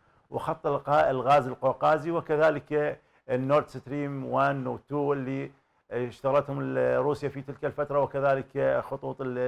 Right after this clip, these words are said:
السيل التركي والبلغاري. هنالك الكثير من الأدوار اللي تطمح تركيا أن تلعب في منطقة الشرق الأوسط،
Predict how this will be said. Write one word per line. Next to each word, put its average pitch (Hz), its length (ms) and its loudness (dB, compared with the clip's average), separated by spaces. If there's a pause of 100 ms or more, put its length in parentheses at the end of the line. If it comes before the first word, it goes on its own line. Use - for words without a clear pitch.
(140)
السيل 135 400 -4
التركي 143 480 -6
والبلغاري. 139 760 2 (500)
هنالك 196 400 -2
الكثير 165 640 -4
من 135 220 -2
الأدوار 135 520 4
اللي 131 340 -4 (400)
تطمح 156 380 2
تركيا 135 440 -4
أن 127 120 -8
تلعب 123 260 0
في 117 180 -12
منطقة 135 300 -8
الشرق 135 240 -8
الأوسط، 135 420 -2